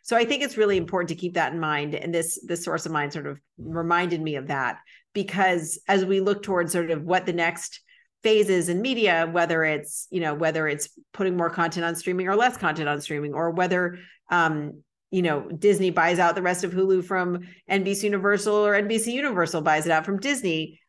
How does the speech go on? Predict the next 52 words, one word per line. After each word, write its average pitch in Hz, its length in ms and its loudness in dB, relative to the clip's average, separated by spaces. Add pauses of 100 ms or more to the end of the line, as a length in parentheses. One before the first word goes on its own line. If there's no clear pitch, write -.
(220)
none 226 300 0
of 381 60 0
these 294 180 2
deals 220 240 4
are 185 100 2
good 190 220 4
or 196 80 4
bad. 175 560 2
It's 208 160 0
all 240 160 2
about 190 300 2 (180)
on, 180 220 4
on 208 180 0
their, 170 400 2
on 190 100 2
their 170 140 0
merits. 208 460 2
It's 175 160 -4
all 220 160 2
about 208 180 0
the 170 80 -2
cost 165 720 2
of 170 140 -2
how 190 160 0
much 185 180 -2
people 170 220 -2
are 156 100 0
spending 151 440 -4
for 143 120 -6
things, 135 460 -8 (380)
because 185 600 2
any 262 200 2
combination 175 600 0
of 151 220 -4
any 294 160 0
of 262 80 0
these 175 200 2
media 151 220 0
companies 151 440 -2
could 165 140 -2
be 160 120 -4
good 156 160 -2
or 151 40 -2
bad, 143 260 0
depending 156 340 -6
on 139 80 -6
how 143 120 -4
much - 300 -12
the, 156 300 -4
the 156 260 -4 (160)
investment 156 480 -6 (120)
is. - 240 -14